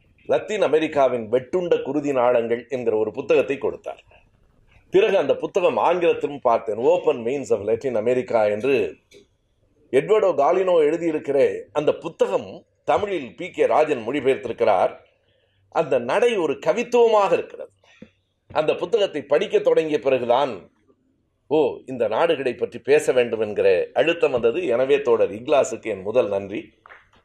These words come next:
அடுத்ததாக இது பற்றி கேட்கிற போது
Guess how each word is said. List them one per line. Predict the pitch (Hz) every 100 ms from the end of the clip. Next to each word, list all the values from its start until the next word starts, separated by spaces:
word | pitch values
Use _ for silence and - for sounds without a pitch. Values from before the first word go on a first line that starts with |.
| _ - - - _ _ _ _
அடுத்ததாக | - 139 208 208 214 175 156 160 113 82 - _ _ _ _ _ _ _ _ -
இது | 160 175
பற்றி | 202 226 208
கேட்கிற | 185 208 196 190 156
போது | 160 156 151 107 85